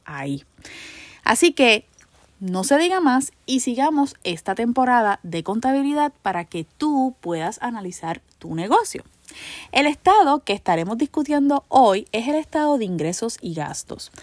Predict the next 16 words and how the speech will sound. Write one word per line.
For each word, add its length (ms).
Este 300
estado 560
es 120
un 160
estado 380
operacional 680
que 200
demuestra 540
las 240
operaciones 680
de 120
tu 220
negocio 560
en 220
términos 600
financieros. 920